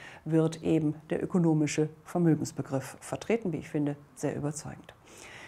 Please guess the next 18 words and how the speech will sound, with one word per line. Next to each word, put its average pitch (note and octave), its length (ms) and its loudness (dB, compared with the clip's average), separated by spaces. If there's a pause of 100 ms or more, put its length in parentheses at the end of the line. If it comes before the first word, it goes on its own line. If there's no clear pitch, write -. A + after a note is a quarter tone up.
(140)
Wie A3 140 6
immer C4+ 200 12
in B3 120 6
der A#3 100 10
Klausur A3 540 4
ist F3+ 220 -2
es E3 120 -6
völlig E3 400 -2
irrelevant, A#3+ 720 4 (120)
ob E3+ 200 4
Sie E3+ 140 -2
sich E3+ 140 -2
dem D#3+ 120 0
juristisch-ökonomischen E3+ 1120 0
Vermögensbegriff D3 800 -6
anschließen C#3+ 560 -6
oder C#3 280 0
dem D#3 300 -4